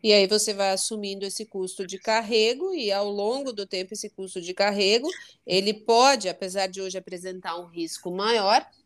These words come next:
te dá um retorno, digamos assim, que pode ou não compensar esse custo de carrego, porque ninguém sabe. Agora, é inegável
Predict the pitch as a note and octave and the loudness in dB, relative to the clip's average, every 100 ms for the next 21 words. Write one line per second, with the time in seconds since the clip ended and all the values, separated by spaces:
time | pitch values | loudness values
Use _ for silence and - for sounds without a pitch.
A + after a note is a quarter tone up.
0 | _ - F#4 F#4+ A3 G3+ B3+ C#4+ B3+ A3 | _ -10 -8 -4 -2 -2 -4 -8 -10 -6
1 | B3 A#3+ - F#3+ F#3+ A3 B3 A3+ F#3+ F#3+ | -6 -4 -4 -4 -4 -6 -8 -8 -6 -8
2 | G#3 G3 G3 - A3+ C4 D#4+ - C#4 D#4+ | -8 -6 -6 -6 -6 -4 -4 2 6 6
3 | F4 E4 B3 C4 D4 C#4 C4 C4+ A#3+ G3 | 4 2 2 2 0 -6 -6 -6 -2 0
4 | G3 G#3+ A#3 A3 - A3+ C#4 C4 C4 D4 | 0 -4 -10 -10 -10 -8 -6 -4 -2 -4
5 | D#4+ D#4+ D#4 D#4 E4 D4+ G#3+ - _ _ | -6 -4 0 0 2 2 0 -2 _ _
6 | - - - G3 A3 F3+ E3 G3 A3+ B3+ | -18 -16 -2 0 2 0 0 0 0 -2
7 | A3 F#3 C4 D#4 B3+ D#3 | 2 4 4 2 -6 -10